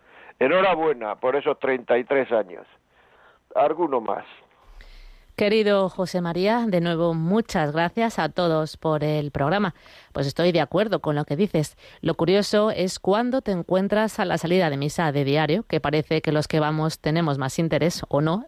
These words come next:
Speaker 2: ya no está seguro uno de nada. Te preguntan, "¿Cómo va lo tuyo?". Dices que igual, y te recomiendan vivamente que te busques a otra, que ya está bien, que Dios quiere que seas feliz.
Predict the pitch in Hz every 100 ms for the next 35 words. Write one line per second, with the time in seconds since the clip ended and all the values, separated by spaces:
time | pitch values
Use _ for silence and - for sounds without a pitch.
0 | - 156 147 143 143 139 135 - 147 139
1 | 143 147 147 156 151 156 139 139 156 156
2 | - - - - - 220 214 208 196 196
3 | 185 175 180 220 247 214 247 151 277 294
4 | 156 _ - - 185 - 185 196 - 156
5 | 151 202 180 196 - - - 175 180 185
6 | 214 202 170 175 160 175 254 185 190 220
7 | 277 214 170 180 - 180 160 147 175 180
8 | 151 156 - - _ 147 180 175 165 175
9 | 190 156 156 190 247 - - 269 285 -
10 | 160 165 135 - 156 143 139